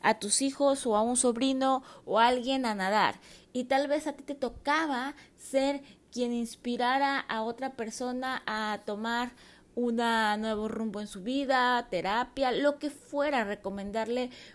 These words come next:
un libro. De verdad que hay muchos propósitos. Y entonces en el momento que tú, bueno, el que la persona que decide dejar de estar aquí, bueno, pues está rompiendo todo eso. Y aunque el tema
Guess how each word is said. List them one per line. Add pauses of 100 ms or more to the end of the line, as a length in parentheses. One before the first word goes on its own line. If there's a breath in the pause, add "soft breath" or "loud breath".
(160)
un
libro. (220 loud breath)
De
verdad
que
hay
muchos
propósitos. (260 loud breath)
Y
entonces
en
el
momento
que
tú, (800 loud breath)
bueno,
el
que
la
persona
que
decide
dejar
de
estar
aquí, (520 loud breath)
bueno,
pues (180)
está
rompiendo
todo
eso. (260 loud breath)
Y
aunque
el
tema